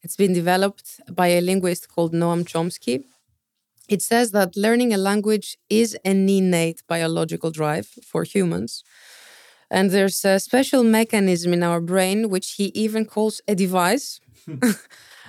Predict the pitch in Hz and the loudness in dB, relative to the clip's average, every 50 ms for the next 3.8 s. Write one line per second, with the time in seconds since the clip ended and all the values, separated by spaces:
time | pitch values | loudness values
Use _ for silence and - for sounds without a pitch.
0 | - - 196 202 208 208 208 185 208 214 202 - - - 202 190 - 196 190 180 | -4 0 2 4 4 4 4 4 4 2 2 0 -2 -4 -4 -2 0 0 0 2
1 | 170 202 226 220 - 220 202 180 180 170 175 170 165 170 190 208 - - - - | 2 2 0 2 0 0 0 0 0 2 2 2 2 2 2 0 -4 -10 -6 -4
2 | 170 175 180 - - 175 175 175 175 170 170 160 147 165 170 190 208 - 202 175 | -2 -2 -2 0 0 0 2 2 2 0 0 0 -2 -2 -2 -2 -4 -6 -6 -4
3 | 160 165 165 160 160 170 175 170 175 220 - - - - - - | -2 -2 -2 -4 -4 -4 -4 -4 -4 -6 -10 -16 -20 -20 -20 -20